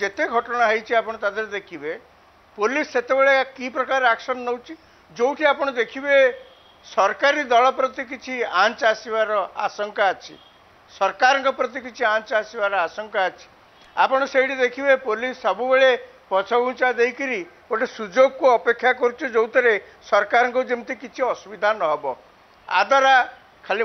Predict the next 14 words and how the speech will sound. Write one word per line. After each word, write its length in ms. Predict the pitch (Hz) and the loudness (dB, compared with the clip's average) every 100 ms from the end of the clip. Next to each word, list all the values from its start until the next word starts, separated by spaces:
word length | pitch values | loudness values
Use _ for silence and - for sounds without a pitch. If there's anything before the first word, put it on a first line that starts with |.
| 190 | -4
ମୁହଁରେ 240 | 175 202 214 | -4 -4 -4
ସିନା 180 | 240 233 | -2 -2
କହୁଛନ୍ତି, 400 | 240 233 226 233 | 0 -4 -4 -2
"ଆଇନ 340 | 220 165 202 233 220 | 2 2 2 -2 -2
ତା 120 | - 208 | 2 4
ବାଟରେ 380 | 214 202 214 214 185 | 2 0 -6 -14 -14
ଯିବ", 140 | 208 240 156 - - _ _ | -2 -2 -2 -6 -20 _ _
ଆଇନଟା 340 | - 170 214 226 | -4 -2 -2 -4
ତା 160 | - 214 | 0 0
ବାଟରେ 220 | 226 214 226 | 0 -6 -4
କେମିତି 300 | 240 233 196 | -4 -4 -10
ଯିବ? 140 | 156 | -6
ଆଇନଟାକୁ 360 | 151 143 160 185 | -4 -4 -4 -8
ଯିବାକୁ 340 | 165 165 185 | -8 -4 -4